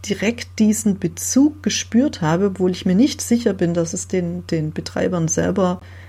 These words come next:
klar war, dass sie eigentlich damit auf ein, ein marianisches, also ein typisch marianisches Bildprogramm zurückgreifen. Was für mich auch so ein, einfach so ein Beispiel war, dass da so eine, eine unterliegende Metaphorik einfach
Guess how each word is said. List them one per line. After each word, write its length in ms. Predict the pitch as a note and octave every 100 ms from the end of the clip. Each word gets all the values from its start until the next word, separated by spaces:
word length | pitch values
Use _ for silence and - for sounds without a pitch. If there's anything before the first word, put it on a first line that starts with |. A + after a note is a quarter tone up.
| - - -
klar 400 | - E3+ G#3+ B3+
war, 160 | D3 D#3
dass 160 | E3
sie 140 | - F3+
eigentlich 640 | E3 F#3 A3 G#3 G3+ G#3 -
damit 440 | E3 F#3 F#3+ -
auf 280 | E3+ E3 - D#3+
ein, 480 | D#3+ D#3+ E3 E3 -
ein 160 | D#3 D#3+
marianisches, 840 | D#3+ E3 F#3 B3 E3+ - E3 -
also 140 | D#3
ein 220 | D#3 D#3 -
typisch 440 | D4 D4+ A3+ G3+
marianisches 920 | F3+ F3 F3 G3 G#3+ F#3 - D#3+ - - - - - - - - -
Bildprogramm 920 | - A3 A#3+ A#3 - D#3+ - C#3 C#3
zurückgreifen. 1000 | - D3+ D#3+ - - - D#3 - - - - - - -
Was 180 | E3 -
für 80 |
mich 320 | F3 F#3+ - -
auch 120 | F#3
so 180 | - F3
ein, 140 | E3
einfach 260 | F3 E3 F3
so 80 | E3
ein 60 |
Beispiel 480 | D#3+ F3+ - G#3+ F#3
war, 180 | F3 G3
dass 220 | F3+ -
da 240 | E3+ E3+
so 160 | E3 E3+
eine, 400 | E3 D#3+ D#3+ D#3+ - - - - - - - -
eine 180 | F3 E3
unterliegende 680 | G#3+ A#3 G#3 F#3 F#3+ F3+ E3
Metaphorik 760 | E3 E3 D#3+ - G#3+ F#3 D#3+ D#3
einfach 340 | E3 E3